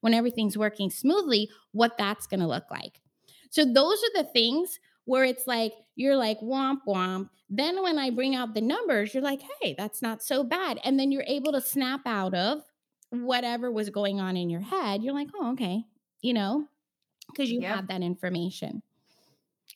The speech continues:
Speaker 2: Well, and it's interesting because even for me, as I'm listening, I'm like, "Well,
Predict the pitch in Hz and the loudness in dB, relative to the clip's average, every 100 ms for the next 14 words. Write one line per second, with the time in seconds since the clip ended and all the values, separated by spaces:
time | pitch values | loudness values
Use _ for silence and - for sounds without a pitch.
0 | _ _ _ 269 - 302 294 285 - 277 | _ _ _ -2 0 2 2 0 0 -2
1 | 302 277 285 247 247 240 240 - 285 302 | -2 -4 -2 0 0 4 4 4 0 2
2 | 339 349 311 196 180 190 190 190 185 190 | 0 2 2 4 2 2 2 2 2 0
3 | 175 185 202 202 - 285 285 277 269 | 2 2 2 0 2 4 4 4 -2